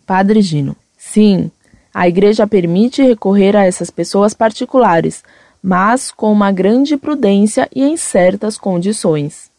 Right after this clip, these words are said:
Os sensitivos, aos quais se pode pedir assistência,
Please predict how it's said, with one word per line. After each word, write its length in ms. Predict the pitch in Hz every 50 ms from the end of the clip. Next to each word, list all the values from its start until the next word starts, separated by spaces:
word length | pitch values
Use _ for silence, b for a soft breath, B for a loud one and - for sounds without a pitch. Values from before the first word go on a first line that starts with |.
| _ _ -
Os 140 | 214 247 -
sensitivos, 960 | - 202 190 196 - 185 - - - 202 202 180 160 160 160 160 - - - _ _ -
aos 320 | - - 180 196 214 -
quais 340 | - - 202 196 180 165 160
se 100 | - 190
pode 300 | 165 - 196 190 185 202
pedir 380 | 196 - 180 165 180 180 175 170
assistência, 800 | 170 - - 147 151 - - 190 185 175 180 - - - -